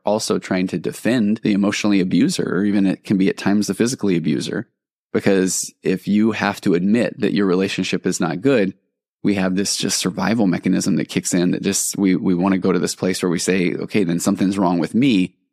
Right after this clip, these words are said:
so I can make this work." So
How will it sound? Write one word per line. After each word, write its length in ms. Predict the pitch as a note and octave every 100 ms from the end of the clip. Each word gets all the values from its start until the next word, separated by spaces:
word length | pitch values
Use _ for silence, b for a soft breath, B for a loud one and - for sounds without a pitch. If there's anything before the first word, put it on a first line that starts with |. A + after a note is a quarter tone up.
| -
so 240 | - F#2
I 200 | - G#2
can 360 | A2 - G2+ G2
make 240 | F#2+ F#2
this 220 | F#2+ E2+ G2+
work." 340 | G#2+ - _ _
So 360 | - G#2 F#2+